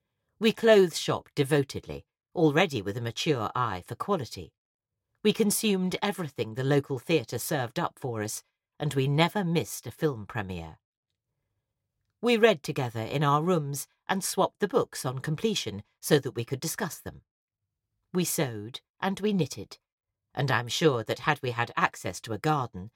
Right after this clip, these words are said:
we would have worked quite happily together in that too. In short, we were flagrant hobbyists, gourmands and hedonists, with little ambition, other than to enjoy each other's uncomplicated company.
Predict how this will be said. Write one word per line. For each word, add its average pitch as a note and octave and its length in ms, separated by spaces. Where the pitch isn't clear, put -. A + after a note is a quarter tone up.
we G#3 120
would G3 140
have E3+ 140
worked F#3 340
quite - 280
happily C#3 380
together B2+ 400
in D#3+ 140
that F#3 320
too. F#3+ 340
In A#3+ 160
short, D#3 480
we G#3+ 220
were G3 80
flagrant A#3 680
hobbyists, B2+ 680
gourmands D#3+ 880
and C3 140
hedonists, C3+ 800
with D#3+ 200
little F3+ 340
ambition, A2 560
other D#3 240
than C3 220
to - 120
enjoy C3+ 420
each C#3+ 280
other's B2 420
uncomplicated C3+ 1040
company. C3+ 480